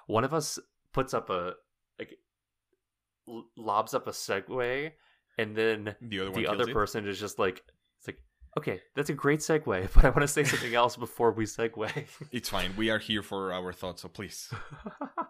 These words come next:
Speaker 1: Yes, it is a great segue to Solo,
Speaker 2: <laughs>
Speaker 1: but before that, this is kind of a recurring theme in twenty tens media,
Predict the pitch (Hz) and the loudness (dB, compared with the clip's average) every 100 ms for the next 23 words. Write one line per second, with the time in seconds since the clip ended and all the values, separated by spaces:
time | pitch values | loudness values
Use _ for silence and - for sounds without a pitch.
0 | _ _ - - - _ _ _ _ _ | _ _ -20 -20 -20 _ _ _ _ _
1 | _ _ - _ _ 120 113 104 104 98 | _ _ -20 _ _ 0 0 2 -4 -4
2 | 87 101 104 147 - 143 127 107 - 107 | -8 -2 0 0 -2 -4 -2 -4 -6 -6
3 | 104 87 82 - 135 - 107 107 - - | -4 -4 -6 -10 -12 -10 -8 -8 -8 -14
4 | - 107 - - - 151 175 - 87 87 | -12 -12 -14 -18 -8 -4 -2 -2 -4 -4
5 | 87 - - - _ _ _ _ _ _ | -8 -10 -18 -18 _ _ _ _ _ _
6 | - 135 202 - 339 - - 170 127 107 | -6 0 0 0 -6 -8 -4 -2 0 2
7 | 101 - 98 92 92 92 85 85 - 92 | 0 0 -4 -4 -6 -8 -8 -10 -10 -8
8 | 85 85 _ _ - 101 90 90 95 87 | -10 -14 _ _ -12 -8 -6 -6 -8 -10
9 | 82 87 - - - | -12 -12 -12 -18 -20